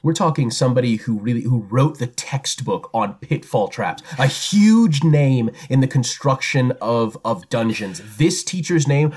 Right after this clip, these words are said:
synonymous with most modern dungeon, modern and even dated dungeon construction, uh, studied under the, the first innovator of the pitfall trap mechanism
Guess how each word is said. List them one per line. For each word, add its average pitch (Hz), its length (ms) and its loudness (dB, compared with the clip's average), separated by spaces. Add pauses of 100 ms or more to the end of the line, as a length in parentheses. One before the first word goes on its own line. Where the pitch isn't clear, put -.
synonymous 127 840 2
with 113 160 -6
most 117 420 0 (140)
modern 117 580 2
dungeon, 113 460 0
modern 117 500 2
and 117 180 -4
even 131 280 -2
dated 110 380 -2
dungeon 110 360 -4
construction, 101 680 -6 (400)
uh, 98 280 0 (280)
studied 147 720 0
under 123 280 2
the, 110 280 0 (200)
the 123 100 -2
first - 720 -2
innovator 123 680 2 (120)
of 127 180 -2
the - 100 -2
pitfall - 560 -4
trap - 480 -4 (160)
mechanism 107 640 -4